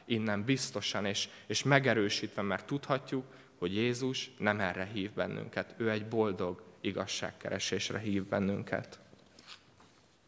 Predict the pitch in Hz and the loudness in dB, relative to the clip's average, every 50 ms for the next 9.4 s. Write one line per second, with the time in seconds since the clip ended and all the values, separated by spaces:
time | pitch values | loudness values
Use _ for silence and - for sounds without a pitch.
0 | - - - - - - - - - - - - - - - - - - - - | -20 -20 -20 -20 -20 -20 -18 -16 -16 -16 -14 -16 -16 -16 -18 -18 -20 -20 -20 -20
1 | - - - - 139 147 139 135 123 - - 143 131 139 127 123 120 123 120 120 | -20 -12 8 12 12 12 12 12 12 12 12 12 12 12 12 12 12 12 12 12
2 | 117 117 113 113 117 - - - 117 120 127 123 120 107 113 117 113 120 120 - | 12 10 10 8 6 0 6 12 12 12 12 12 12 12 12 10 10 10 8 8
3 | - 139 131 135 143 139 139 135 135 - - - 113 107 113 - - - - 110 | 8 8 8 8 8 8 8 6 4 2 0 2 2 2 2 0 -6 -8 -4 -2
4 | 110 117 131 143 143 135 113 113 - - - 135 127 123 127 120 117 110 117 117 | 0 4 6 8 8 8 8 8 4 2 4 4 4 4 6 6 4 4 4 2
5 | 117 113 - 110 113 - - 123 123 127 123 135 143 143 143 - - - - - | 0 0 -2 -4 -2 2 2 4 4 4 6 6 4 4 4 0 -4 -6 -12 -16
6 | - - - - - - 113 110 - - - 143 120 120 - - 117 107 107 110 | -16 -16 -16 -18 2 4 6 8 8 12 12 12 12 12 12 10 8 8 12 12
7 | 123 117 - - - 120 110 110 113 113 113 110 107 120 - - 123 117 127 143 | 12 12 12 8 8 8 8 8 8 10 10 10 8 8 6 4 4 8 12 12
8 | 156 139 135 - - 127 - - - 110 107 104 95 92 98 101 - - 104 101 | 12 12 12 8 4 4 2 4 8 10 10 10 10 8 4 0 2 6 6 8
9 | 98 - - 123 - - - - | 8 6 4 0 -4 -4 -6 -8